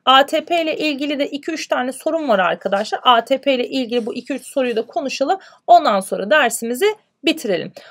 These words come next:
A T P molekülü ile ilgili demiş, hangi yargılar doğrudur demiş. Hemen bakalım. Birinci yargımız diyor ki, egzergonik tepkimelerde açığa çıkan enerji, endergonik tepkimelerde aktarılan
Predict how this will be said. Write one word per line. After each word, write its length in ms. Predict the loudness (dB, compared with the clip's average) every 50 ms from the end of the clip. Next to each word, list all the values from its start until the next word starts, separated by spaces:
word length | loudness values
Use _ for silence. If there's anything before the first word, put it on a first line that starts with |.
| -20 -20 _ _
A 200 | 4 6 6 6
T 180 | 4 0 -2 0
P 120 | 0 -2
molekülü 520 | 0 2 0 0 0 -4 -6 -4 -4 -2
ile 240 | -2 0 0 -2 -2
ilgili 500 | -2 _ -4 -4 -2 -2 0 0 0 0
demiş, 260 | 0 0 -2 -2 -8 -10 -16 _ _
hangi 400 | _ 0 2 2 2 2 0 -2
yargılar 840 | -2 2 4 6 6 6 4 4 4 4 6 6 4 4 2 2
doğrudur 500 | 4 6 8 8 8 6 4 2 -4 -4
demiş. 300 | -4 -8 -8 -8 -10 -10 -4
Hemen 420 | -2 0 2 2 2 2 4 2
bakalım. 460 | 2 2 2 0 0 0 0 -2 -4 _ _ -20 -20 -20 _ _ _
Birinci 360 | 6 6 8 6 0 2 4 4
yargımız 600 | 4 6 4 2 0 -2 -2 -2 -4 -4 0 0
diyor 260 | 4 4 4 2 2
ki, 220 | -4 -4 -4 -4 -6 _ _ _ _ _ 4
egzergonik 760 | 4 4 4 2 4 4 4 4 2 0 -4 -4 -8 _ _
tepkimelerde 760 | 0 0 0 0 -4 0 2 4 4 4 4 2 2 0 -2
açığa 520 | -2 4 2 2 2 2 0 0 0 0 -2
çıkan 380 | -4 -14 _ -4 -4 -4 -4 -4 _ _
enerji, 680 | 0 2 2 2 0 0 0 -2 -4 -4 -4 -6 -6 _ _ _ _ _ _
endergonik 840 | -2 -2 -2 2 2 2 4 4 2 2 2 2 2 2 -2 -6 _ -2
tepkimelerde 840 | -2 -2 -2 -2 -8 -2 -2 0 0 0 0 -2 -2 -2 -4 -8 _ _
aktarılan 680 | 4 4 4 0 _ 0 2 2 4 4 2 2 2